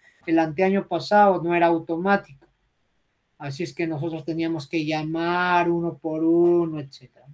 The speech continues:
Ahora no tenemos incluso la estadística de, del tiempo en que permanecen en, en el Meet. ¿Ok? Sin embargo, si yo llamo, pregunto y no me responden, igualito yo acá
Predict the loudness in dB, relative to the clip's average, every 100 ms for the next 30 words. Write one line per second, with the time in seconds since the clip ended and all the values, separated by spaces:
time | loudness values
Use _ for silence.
0 | _ -4 0 0 0 -2 -4 -6 -6 -4
1 | -6 -8 -12 -12 -8 -8 -8 -10 -10 -10
2 | -14 -18 -16 -16 -20 _ _ -16 -8 -8
3 | -6 -8 -10 -14 -10 -6 -6 -6 -8 -12
4 | -8 -10 -12 _ _ _ -20 _ _ -8
5 | -4 -2 -2 -6 -18 -20 _ _ _ -20
6 | _ -10 2 2 2 _ _ _ _ _
7 | -6 -2 0 2 10 10 10 4 2 -2
8 | -2 -6 _ 2 4 10 10 10 2 -6
9 | _ _ _ -4 0 4 4 4 -4 -12
10 | -6 -2 0 0 -4 -4 -4 -2 -6 -4
11 | -6 -6 -4 -4 -6 -6 -4 -6 -6 -6
12 | -6